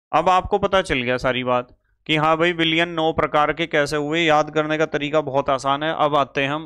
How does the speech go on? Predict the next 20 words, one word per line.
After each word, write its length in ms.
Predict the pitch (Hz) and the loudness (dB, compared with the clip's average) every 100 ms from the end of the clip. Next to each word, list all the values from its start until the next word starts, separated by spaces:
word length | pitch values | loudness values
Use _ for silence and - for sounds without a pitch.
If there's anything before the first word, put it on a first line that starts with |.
| - | -4
अगले 300 | 139 139 143 | -2 0 0
टॉपिक 340 | 139 131 139 - | 0 -2 -6 -4
पर। 260 | 147 - _ _ _ - | -6 -6 _ _ _ -2
अगला 280 | 143 160 156 | 0 2 2
टॉपिक 400 | 147 139 147 147 | 0 -2 -4 -4
है 60 | 156 - | -6 -2
तनु 320 | 151 151 160 | -2 0 -6
विलयन 460 | 139 131 123 131 110 - _ _ _ _ _ | -4 -4 -2 -4 -8 -18 _ _ _ _ _
या 200 | 123 139 156 | -2 0 0
डाइल्यूट 640 | 127 131 139 139 160 185 175 | 0 0 0 -2 -4 -4 -8
सॉल्यूशन। 720 | - 135 127 127 120 139 92 _ - _ _ _ | -6 -4 -2 -6 -8 -12 -14 _ -20 _ _ _
डाइल्यूट 480 | 113 127 127 135 135 | -4 -2 -2 -4 -8
सॉल्यूशन, 520 | - 113 107 113 - _ _ _ _ _ _ - | -6 -8 -8 -16 -20 _ _ _ _ _ _ -6
पता 160 | 180 | 0
है 60 | 214 214 | 0 0
तनु 220 | 190 190 | -2 0
विलयन 300 | 180 170 175 | 0 0 -2
किसे 240 | 165 156 147 | -2 -4 0
कहते 300 | 127 - 110 | 0 -2 -10
हैं? 160 | 92 | -10